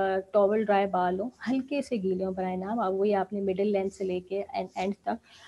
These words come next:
आपने conditioner लेना है। कोई सा भी आप conditioner ले सकते हैं। मेरा favorite conditioner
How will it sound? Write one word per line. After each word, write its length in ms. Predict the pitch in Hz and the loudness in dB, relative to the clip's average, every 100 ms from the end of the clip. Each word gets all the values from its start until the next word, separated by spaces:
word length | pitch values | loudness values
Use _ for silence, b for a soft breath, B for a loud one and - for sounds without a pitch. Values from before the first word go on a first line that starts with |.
| B | B
आपने 280 | 196 - 226 | -4 -2 -2
conditioner 520 | 214 196 - 233 233 | -2 -2 -2 2 4
लेना 260 | 214 208 214 | 4 4 2
है। 60 | |
कोई 180 | 208 202 | 2 0
सा 160 | 208 226 | 0 0
भी 100 | 226 | 0
आप 120 | 220 | 0
conditioner 400 | 208 196 - 214 | -2 -2 -2 -4
ले 180 | 202 202 | -2 -4
सकते 320 | 202 - 208 | -6 -6 -2
हैं। 60 | |
मेरा 320 | 208 190 190 226 | 0 0 -2 -4
favorite 540 | - 202 190 196 196 | -2 0 0 0 -2
conditioner 600 | 196 190 185 - 196 190 | -6 -6 -6 -4 -4 -4